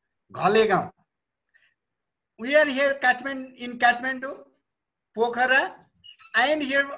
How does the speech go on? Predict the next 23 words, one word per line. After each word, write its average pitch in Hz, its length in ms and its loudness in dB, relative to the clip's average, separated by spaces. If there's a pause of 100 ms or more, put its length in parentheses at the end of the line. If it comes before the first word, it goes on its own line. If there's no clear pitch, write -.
uh, 190 400 2 (180)
I 220 120 6
have 262 380 2 (880)
just 269 540 0
shown 262 360 0
you 262 160 -4
this, 262 380 -10 (380)
and 277 300 -6
this 277 260 -10
is 254 340 -12 (340)
Ghalegaon. 208 540 -2 (100)
Look, 196 380 -6 (480)
you 208 160 -14
could 233 180 -16
see 247 320 -12
here, 226 380 -4 (500)
right? 240 320 -6 (460)
From 269 400 -6
Kathmandu, 254 720 -4 (240)
you 196 180 -12
can 247 300 -2
go 254 140 -4
here. 262 420 -2